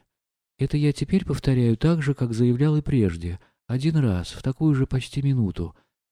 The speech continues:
Когда в Москве твоя свадьба шла, я тебе не мешал, ты знаешь. В первый раз она сама ко мне бросилась,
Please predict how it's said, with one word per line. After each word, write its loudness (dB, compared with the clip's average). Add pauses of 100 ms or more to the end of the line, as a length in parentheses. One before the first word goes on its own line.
(180)
Когда 2
в -4
Москве 2
твоя 2
свадьба -2
шла, 0 (460)
я 0
тебе 0
не 0
мешал, 0
ты -4
знаешь. -2 (680)
В -18
первый 2
раз 0 (460)
она 0
сама 2
ко 0
мне 2
бросилась, -2